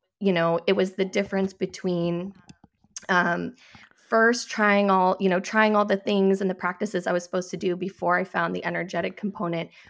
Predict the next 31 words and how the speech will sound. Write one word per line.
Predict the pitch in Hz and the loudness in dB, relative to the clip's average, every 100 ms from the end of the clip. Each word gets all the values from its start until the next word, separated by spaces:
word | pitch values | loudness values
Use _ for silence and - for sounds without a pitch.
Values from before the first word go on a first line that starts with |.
| - | -4
was | 185 185 | -2 0
like, | 175 165 165 - _ _ _ _ - | 2 2 0 -12 _ _ _ _ -8
um, | 160 156 156 - _ | -4 -4 -4 -8 _
walking | 180 185 185 196 208 190 - | -6 0 2 0 -2 -2 0
up | 180 185 - - | 0 -2 -10 -8
a | 180 | -8
spiral | - - 175 175 170 | -8 -6 -6 -2 -4
staircase, | 175 - 170 165 - 151 190 - 226 | -4 -6 -6 -6 -8 -10 -10 -12 -16
holding | - 180 180 175 | -2 0 2 0
a | 160 | 0
lot | 156 165 | 0 -2
of | 180 | -2
baggage | - 160 - - 196 - - - - - | -2 -2 -4 -6 -8 -14 -20 -20 -10 -4
and | 175 175 | -2 -2
trying | 196 175 175 | -2 0 -2
to | 185 175 | -4 -4
make | 165 - | -6 -8
my | 180 160 | -4 -2
way | 156 156 160 | 0 0 0
up. | - - - - - - | -2 -4 -20 -20 -8 0
And | 190 185 | 2 2
then | 185 185 | 2 0
when | 185 180 | -2 -2
I | 170 | -2
found | 175 185 175 170 175 - | -4 -4 -2 -4 -6 -2
energy | 196 196 196 185 | 0 0 0 -4
healing, | 190 175 170 165 | -4 -4 -4 -4
it | 147 | -4
really | 180 185 - | -4 -4 -4
opened | 170 190 175 | -6 -6 -2
up | 165 | -2